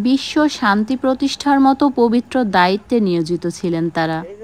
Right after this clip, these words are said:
মর্মান্তিক এই বিমান দুর্ঘটনায় বাংলাদেশ সেনাবাহিনীর যে পনেরো জন অফিসার শহীদ হন, তাদের মধ্যে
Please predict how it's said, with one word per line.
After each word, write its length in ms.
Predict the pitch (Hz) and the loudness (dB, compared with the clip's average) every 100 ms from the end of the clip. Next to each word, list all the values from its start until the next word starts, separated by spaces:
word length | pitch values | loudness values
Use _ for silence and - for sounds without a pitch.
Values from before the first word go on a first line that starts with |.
| 220 - | -18 -4
মর্মান্তিক 680 | 220 214 226 262 311 302 302 | 2 4 6 4 4 2 2
এই 140 | 311 311 | 4 2
বিমান 360 | 220 220 226 254 | 2 0 2 2
দুর্ঘটনায় 720 | 277 277 262 285 285 247 208 240 208 | 2 0 0 -2 0 0 0 -2 -2
বাংলাদেশ 540 | 196 202 202 196 208 - | -2 0 -2 -2 -4 -4
সেনাবাহিনীর 760 | 226 214 233 262 262 277 285 | -4 -2 0 0 0 0 0
যে 120 | 254 285 - | -2 -4 -2
পনেরো 320 | 202 208 240 | -2 -2 -2
জন 180 | 240 247 | -2 -2
অফিসার 440 | 233 233 247 262 254 | -4 -6 -8 -6 -8
শহীদ 420 | - 202 208 269 240 | -6 -6 -4 -4 -4
হন, 200 | 202 247 - - - _ | -4 -4 -6 -14 -20 _
তাদের 360 | 208 190 240 294 | 2 2 2 2
মধ্যে 400 | 302 262 226 | 0 0 -2